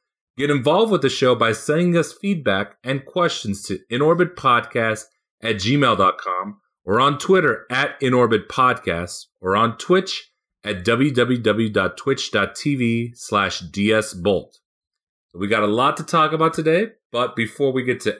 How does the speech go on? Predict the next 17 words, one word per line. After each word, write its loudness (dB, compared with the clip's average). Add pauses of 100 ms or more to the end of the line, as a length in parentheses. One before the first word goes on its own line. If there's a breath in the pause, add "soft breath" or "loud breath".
(140)
any 2
Destiny 0
news, 0 (420)
I -8
wanna 2
talk -2
to -8
you -2
guys 0 (160)
specifically -6
about 0
GuardianCon. -2 (300)
So -4
how 2
was 2
your 4
experience? -4